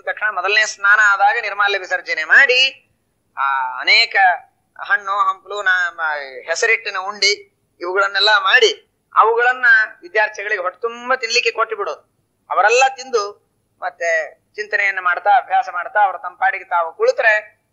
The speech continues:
ಇವರು ತಾವು ಜಪ ಮಾಡ್ತಾ ಕೂಡ್ಬೇಕು, ಧ್ಯಾನ ಮಾಡ್ತಾ ಕೂಡ್ಬೇಕು. ಯಾವಾಗ ಎಚ್ಚರ ಆಗ್ತದೋ ಆವಾಗ ಎದ್ದು ಪೂಜೆ ಮಾಡಿ. ಹೀಗೆ ಸತ್ಯನಿಧಿ ತೀರ್ಥ ಶ್ರೀಪಾದಂಗಳವರು ಜಪವನ್ನ ಧ್ಯಾನವನ್ನ ಮಾಡತಕ್ಕಂತಹ ಪಾಠ ಪ್ರವಚನ ಮಾಡತಕ್ಕಂತಹ ಕ್ರಮ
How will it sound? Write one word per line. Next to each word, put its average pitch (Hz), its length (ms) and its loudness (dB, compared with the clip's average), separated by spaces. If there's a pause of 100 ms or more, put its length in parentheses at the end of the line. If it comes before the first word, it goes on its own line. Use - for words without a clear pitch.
ಇವರು 165 160 -12
ತಾವು 151 340 -2
ಜಪ 151 220 -8
ಮಾಡ್ತಾ 156 440 -2
ಕೂಡ್ಬೇಕು, 151 420 -16 (400)
ಧ್ಯಾನ 160 260 2
ಮಾಡ್ತಾ 160 300 -2
ಕೂಡ್ಬೇಕು. 151 320 -16
ಯಾವಾಗ 143 260 -2
ಎಚ್ಚರ 160 240 -6
ಆಗ್ತದೋ 208 260 -4
ಆವಾಗ 156 240 -4
ಎದ್ದು 156 200 -20
ಪೂಜೆ 123 180 -20
ಮಾಡಿ. - 180 -20 (800)
ಹೀಗೆ 190 460 2
ಸತ್ಯನಿಧಿ 160 380 -12
ತೀರ್ಥ 156 220 -14
ಶ್ರೀಪಾದಂಗಳವರು 147 1160 -4 (260)
ಜಪವನ್ನ 156 480 -2 (140)
ಧ್ಯಾನವನ್ನ 151 600 -6
ಮಾಡತಕ್ಕಂತಹ 135 760 -4
ಪಾಠ 131 200 -4
ಪ್ರವಚನ 151 400 -6
ಮಾಡತಕ್ಕಂತಹ 135 720 -8
ಕ್ರಮ 151 260 -6